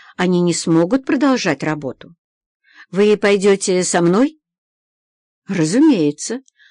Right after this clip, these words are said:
хотя бы для того, чтобы поддержать его в случае необходимости». Инспектору ещё ни разу не доводилось видеть человека,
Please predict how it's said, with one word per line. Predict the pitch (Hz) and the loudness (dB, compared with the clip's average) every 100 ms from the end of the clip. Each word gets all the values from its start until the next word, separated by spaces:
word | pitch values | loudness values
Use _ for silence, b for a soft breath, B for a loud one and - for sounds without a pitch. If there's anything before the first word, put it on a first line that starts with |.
| b | b
хотя | b 202 - 175 | b -6 -2 -2
бы | 165 208 | 2 2
для | 196 185 | 2 0
того, | 175 160 208 | 0 0 -2
чтобы | - 190 190 | -2 -4 -4
поддержать | 196 165 165 156 277 359 | -4 -2 -2 0 -2 -2
его | 208 160 | -4 -4
в | |
случае | - 180 165 175 | -4 -4 -2 -2
необходимости». | 175 175 170 208 185 156 156 - 151 - _ _ _ _ b b b b b b b b | 0 -2 -2 -4 -2 -2 -4 -10 -16 -18 _ _ _ _ b b b b b b b b
Инспектору | - 262 - 339 - 302 | 0 0 0 -4 -2 2
ещё | 285 269 - | 4 2 4
ни | 269 294 294 | 4 6 4
разу | 190 160 156 | 2 0 0
не | 165 160 | 0 0
доводилось | 165 165 180 180 175 175 | 0 -2 -2 -4 -4 -6
видеть | 185 175 | -6 -6
человека, | - 175 170 170 165 160 165 | -6 -4 -2 -2 -4 -6 -14